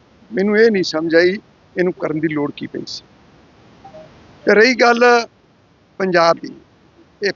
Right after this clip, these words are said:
ਪੰਜਾਬ ਦੀ ਪ੍ਰਾਪਰਟੀ ਹੈ, ਸਾਡਾ ਹੱਕ ਡਿਲੂਟ ਕਰਨਾ ਚਾਹੁੰਦੇ ਆ। ਚਾਹੇ ਉਹ ਡੈਮਾਂ ਦੇ ਉੱਤੇ ਸੈਂਟਰਲ ਫੋਰਸਿਸ ਦੀ ਗੱਲ ਕਰ ਲਓ, ਚਾਹੇ ਆਹ ਹੜ੍ਹਾਂ ਦੀ ਗੱਲ ਕਰ ਲਓ।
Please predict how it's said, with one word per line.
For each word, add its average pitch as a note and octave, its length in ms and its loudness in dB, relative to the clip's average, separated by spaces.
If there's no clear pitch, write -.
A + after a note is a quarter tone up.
ਪੰਜਾਬ C#3 320 -2
ਦੀ D#3 100 -4
ਪ੍ਰਾਪਰਟੀ F#3+ 520 -6
ਹੈ, C#4+ 40 -16
ਸਾਡਾ E3 440 0
ਹੱਕ A#3 320 -10
ਡਿਲੂਟ D3+ 440 -4
ਕਰਨਾ F#3+ 300 -2
ਚਾਹੁੰਦੇ A3 320 -4
ਆ। - 80 -10
ਚਾਹੇ F3+ 320 2
ਉਹ G3 180 2
ਡੈਮਾਂ F#3 460 -8
ਦੇ F3+ 120 -4
ਉੱਤੇ F#3 420 -2
ਸੈਂਟਰਲ E3+ 400 -4
ਫੋਰਸਿਸ D3+ 440 -8
ਦੀ E3 180 -4
ਗੱਲ F3 140 2
ਕਰ F#3 180 -2
ਲਓ, F#3+ 180 -4
ਚਾਹੇ G#3 600 4
ਆਹ F#3+ 100 -6
ਹੜ੍ਹਾਂ F3+ 340 0
ਦੀ G3 160 -4
ਗੱਲ F3 160 -4
ਕਰ F3 160 -10
ਲਓ। F#3+ 240 -10